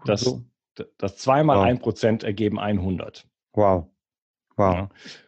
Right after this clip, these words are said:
Speaker 1: Und, äh, wenn ich jetzt sage, wir haben achtzigtausend Umweltgifte, dann kannst du dir vorstellen, dass, äh, das ist wirklich ein, ein großes Problem. Und diese Dinge wirken halt auch in unserem Körper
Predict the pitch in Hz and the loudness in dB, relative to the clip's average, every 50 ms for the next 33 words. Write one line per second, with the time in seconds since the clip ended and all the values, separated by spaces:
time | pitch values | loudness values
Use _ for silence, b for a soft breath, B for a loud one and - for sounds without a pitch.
0 | B B B _ _ - 104 101 95 92 92 85 - - - 98 95 92 95 90 | B B B _ _ -2 0 2 2 2 0 -2 -4 -2 0 2 4 4 2 0
1 | 85 - - - 95 95 107 107 107 95 120 101 - - 104 104 107 107 98 107 | -2 -6 -16 -16 -8 -4 -2 0 0 0 -2 -4 0 2 2 2 2 2 0 0
2 | 95 98 101 101 107 - - - 110 - - 104 101 95 90 - 110 117 120 123 | -2 -2 -2 -4 -6 -8 -8 -12 -6 -2 0 0 0 0 -2 -4 -4 -2 0 0
3 | 117 - - 127 123 - - 107 95 92 107 107 104 - 98 95 90 - - 110 | -2 -2 -2 -6 -6 -6 -6 -8 -6 -4 -6 -6 -6 -6 -6 -6 -6 -2 -2 -2
4 | 113 117 - - 113 107 107 95 101 95 - - - - - - 104 98 98 98 | -2 -2 0 0 0 0 0 0 -2 -4 -4 -8 -10 -12 -10 -4 -2 0 2 4
5 | 98 95 95 B B B B 113 - - 104 - - 98 - - 101 92 - 104 | 4 2 2 B B B B -20 -16 -16 -14 -12 -12 -10 -8 -8 -8 -8 -8 -10
6 | - - 101 95 95 95 92 92 82 - - 92 90 - - 104 92 - 101 - | -10 -6 -4 -4 -4 -4 -4 -6 -8 -8 -10 -10 -10 -6 -6 -6 -6 -8 -10 -16
7 | _ - 87 80 82 95 101 113 120 - 98 92 101 92 95 90 - 101 110 113 | _ -16 -14 -12 -6 -4 -4 -4 -4 -6 -8 -10 -10 -10 -10 -8 -6 -4 -2 -4
8 | 104 - 107 107 113 - - 117 101 107 107 104 - 95 98 104 110 107 95 95 | -2 0 0 0 0 -2 -4 -4 -2 -2 -2 -4 -4 -8 -10 -10 -10 -10 -10 -10
9 | 92 82 - - 90 95 - 104 101 | -10 -10 -8 -8 -8 -4 -2 -4 -4